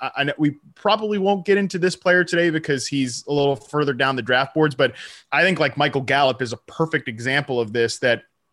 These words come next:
in Dallas last year, you know, they had, uh, C D Lamb, who I think is unbelievable and, and is,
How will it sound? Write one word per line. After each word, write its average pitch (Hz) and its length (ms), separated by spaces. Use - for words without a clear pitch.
in 143 140
Dallas 147 480
last 127 300
year, 120 200
you 127 140
know, 123 100
they 143 160
had, 143 340
uh, 123 300
C 165 220
D 139 140
Lamb, 139 360
who 135 140
I 139 80
think 135 240
is 117 180
unbelievable 139 920
and, 127 160
and 131 140
is, 131 180